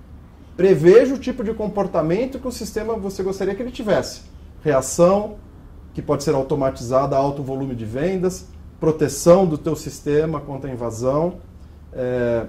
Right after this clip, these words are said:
a maneira como ele se comunica com o usuário, a performance, tudo isso está ligado à maneira como ele foi desenhado como sistema. É o desenho da arquitetura, que é muito importante que seja olhado com atenção.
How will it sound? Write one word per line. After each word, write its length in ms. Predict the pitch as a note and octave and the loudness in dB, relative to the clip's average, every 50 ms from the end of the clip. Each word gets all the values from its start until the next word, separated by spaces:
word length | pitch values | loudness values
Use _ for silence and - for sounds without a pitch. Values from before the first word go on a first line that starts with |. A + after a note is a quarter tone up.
| - - | -6 -6
a 60 | C3+ | -4
maneira 480 | C3+ C3+ C3 C#3+ D3+ E3+ G3 G3 F#3+ | -2 -2 0 2 4 4 4 4 0
como 260 | F#3 - F3+ E3+ E3 D#3+ | -2 -2 -2 -2 -2 -2
ele 100 | D3+ C#3+ | -4 -4
se 140 | - - | -6 -8
comunica 600 | - D#3 D3+ D3 C#3+ C#3 C#3 E3 F3+ F#3 F3+ F#3 | -8 -6 -6 -6 -4 -2 -2 -2 -2 -2 -4 -8
com 320 | - - E3 D#3 D3+ D3+ - - | -8 -6 -6 -4 -4 -4 -6 -8
o 200 | C#3+ C#3+ C#3+ C#3+ | -6 -4 -4 -2
usuário, 580 | C#3 A#2+ C3 C3+ B2 A#2+ B2+ C#3+ D#3 D#3 D#3 C#3+ | -4 -4 -4 -4 -2 0 0 0 0 0 -2 -4
a 40 | |
performance, 640 | - - C#3+ A#2 - - - D#3 E3 E3 D3 C#3 - | -6 -6 -10 -10 -10 -4 -2 0 0 0 -2 -6 -10
tudo 180 | - G#3 F#3+ G#3+ | -10 -10 -10 -10
isso 100 | G3+ G#3 | -8 -8
está 100 | - G#3+ | -6 -6
ligado 340 | G3+ F#3+ E3 F3+ F3+ F#3+ G#3+ | -6 -4 -2 -2 -2 -2 -2
à 40 | |
maneira 260 | G#3 G#3+ G3+ F#3+ F#3 F#3+ | -4 0 2 2 2 2
como 160 | A#3+ A#3+ B3 | 0 -2 -2
ele 80 | B3 | -2
foi 140 | - B3+ A#3 | -2 -2 -2
desenhado 520 | G3+ B3 B3 D4+ D#4 D#4 A#3 F3 F3+ F3 - | -2 -2 -4 -4 -4 -2 -2 -2 -2 -2 -4
como 160 | B3+ C#4 D4+ | -6 -8 -10
sistema. 500 | - D#4+ - - - F3 C3+ A2+ A2 A2 - - - - - - - - - - - | -10 -10 -8 -4 -4 -2 -2 -4 -6 -10 -14 -18 -20 -20 -20 -20 -20 -20 -18 -14 -12
É 40 | |
o 40 | B2+ | -8
desenho 400 | B2 C3+ B2+ A2+ B2+ C3+ C#3+ D3+ | -6 -4 -4 -4 -4 -4 -4 -4
da 80 | D3+ D#3+ | -2 -4
arquitetura, 720 | E3+ E3 - F#3 - G3 F#3 F#3+ - D3 D3 E3 F3 F#3+ | -4 -4 -6 -8 -6 -6 -6 -6 -4 -2 0 0 0 0
que 140 | F#3+ - G3 | -2 -4 -4
é 20 | |
muito 220 | F3+ F3 F#3+ A3+ A3 | -2 -2 -2 -4 -6
importante 420 | - - G#3 E3+ - G3+ G3 F#3+ | -6 -8 -8 -6 -6 -6 -8 -8
que 80 | - - | -10 -8
seja 220 | - G3+ F#3+ F#3+ | -6 -4 -2 0
olhado 260 | F3+ E3+ E3 E3 E3+ | 0 2 2 2 0
com 100 | F3 F3 | -2 -4
atenção. 520 | F3+ F3 - F#3 F#3 F3+ - - B2+ A#2 | -4 -4 -4 -6 -8 -6 -6 -6 -6 -6